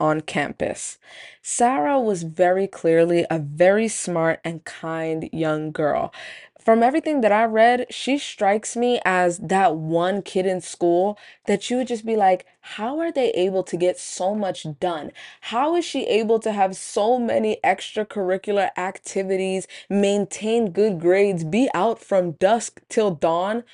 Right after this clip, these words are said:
Whereas you could only just complete your homework and you could barely do that. It, like, it makes you wonder, where did she get this drive from? Maybe her health was her motivator because at age five,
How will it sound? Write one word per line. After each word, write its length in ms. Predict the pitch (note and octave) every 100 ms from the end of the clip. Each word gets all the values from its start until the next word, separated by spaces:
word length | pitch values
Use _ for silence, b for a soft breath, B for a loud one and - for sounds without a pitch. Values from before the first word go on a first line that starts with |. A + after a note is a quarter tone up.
| b b -
Whereas 600 | G3+ A#3+ - A3+ A3 F#3+
you 300 | F3 A3 C4+
could 140 | B3
only 320 | D#3+ A3 G#3+
just 340 | F3+ F#3+ F#3 -
complete 540 | - F3+ - A3 G#3+
your 160 | F#3 F3+
homework 440 | F3+ F#3+ E3 D3+
and 140 | E3+ F#3
you 120 | G#3+
could 280 | F#3+ D#3+ D3
barely 440 | E3+ F#3+ F#3 F3+
do 240 | D3+ F3+ E3
that. 360 | E3 E3 C#3 - B B B -
It, 160 | A#3
like, 260 | A3+ G#3+ -
it 100 | A#3+
makes 320 | A#3 A#3+ A#3+ C4
you 100 | A3+
wonder, 480 | F#3 A#3+ G3+ F3
where 540 | D#3 D#3+ D#3+ F#3+ A#3 B3+
did 180 | B3 G#3+
she 220 | - G3+
get 340 | E3 G3 -
this 180 | F#3 E3
drive 680 | D3+ D3+ F3+ F3+ A#3+ C4 G#3+
from? 460 | - D3 - - - _ _ _ -
Maybe 440 | A3 B3 C4 C#4
her 180 | A#3 G#3+
health 340 | G#3+ A3+ A3
was 180 | - F3+
her 120 | F#3+
motivator 580 | F3+ F#3+ G3 F3 D#3+ D#3+
because 540 | D#3+ E3 F#3 E3+ E3+ -
at 120 | F3+ F#3
age 260 | B3 C#4
five, 440 | - G3 F3 F3+